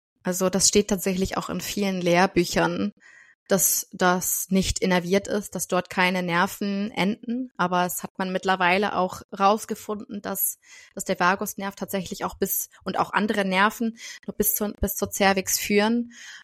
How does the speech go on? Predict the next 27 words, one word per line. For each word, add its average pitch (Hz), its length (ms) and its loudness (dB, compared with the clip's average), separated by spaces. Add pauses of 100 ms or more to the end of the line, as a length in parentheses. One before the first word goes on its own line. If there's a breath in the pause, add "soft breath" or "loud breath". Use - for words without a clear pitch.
(100)
Ähm, 190 640 2 (640 soft breath)
aber 208 320 0
auch 208 260 -2 (100)
dort 196 500 -2
ist - 260 -6
halt, 185 480 -2
ähm, 175 840 -2 (960)
bei 190 160 0
vielen 196 500 -6
halt 180 440 0 (480)
das 185 180 2
Gewebe 185 500 2
traumatisiert, 185 1120 0
auch 180 140 -10 (240)
durch 196 240 -2
Geburten 214 580 0
zum 180 240 -4
Beispiel 175 800 0
oder, 170 540 4 (640 loud breath)
ähm, 175 520 2 (120)
ja, 180 140 -4
wie 185 40 -8
ich - 140 -10
halt 190 160 -8
sagte, 190 400 -2
Grenzüberschritte, 185 1160 -2
Frauenarztbesuche. 175 1300 0